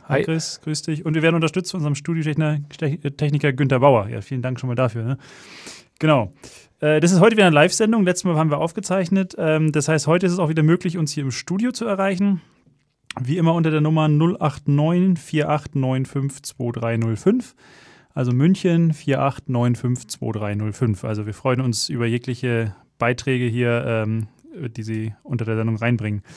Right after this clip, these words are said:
Speaker 1: Keine Scheu, keine, ähm, keine Zurückhaltung. Genau, wenn Sie nämlich nach der, ähm, Sendung noch irgendwie Rückfragen haben, Anmerkungen, Kritik, äh, auch gerne Lob natürlich, äh, erreichen Sie uns auch per E-Mail unter ortsgruppe at münchen punkt digitalcourage punkt de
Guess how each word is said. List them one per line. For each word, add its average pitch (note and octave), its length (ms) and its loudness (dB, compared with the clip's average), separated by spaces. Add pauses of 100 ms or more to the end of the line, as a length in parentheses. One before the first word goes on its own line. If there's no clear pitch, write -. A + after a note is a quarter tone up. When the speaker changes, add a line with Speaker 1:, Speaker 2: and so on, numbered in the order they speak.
(400)
Speaker 1:
Keine C3 280 2
Scheu, C3 320 0 (180)
keine, A#2 580 -2
ähm, A2 340 -4
keine A2+ 280 -6
Zurückhaltung. - 580 -12 (640)
Genau, B2+ 240 6
wenn D#3 140 8
Sie E3+ 80 6
nämlich F3 180 8
nach F3+ 160 6
der, E3+ 300 2
ähm, D#3 380 2 (520)
Sendung D#3+ 300 4
noch D3+ 340 2
irgendwie C#3 280 -2
Rückfragen E3+ 520 4
haben, D#3+ 300 2
Anmerkungen, D#3 460 2
Kritik, D3 580 -2
äh, D3+ 220 4
auch C#3+ 180 0
gerne C3+ 200 2
Lob D3+ 360 0
natürlich, F#3 520 0
äh, F3+ 40 -4
erreichen D3+ 400 2
Sie D3 80 2
uns D#3 80 -2
auch E3+ 100 -4
per C3 140 -2
E-Mail G#3+ 400 0 (340)
unter C3+ 240 0
ortsgruppe D#3 560 -2
at D3 340 -4
münchen D#3+ 420 0
punkt D3+ 300 -4
digitalcourage B2+ 680 -2
punkt A2 320 -6
de E3+ 320 -2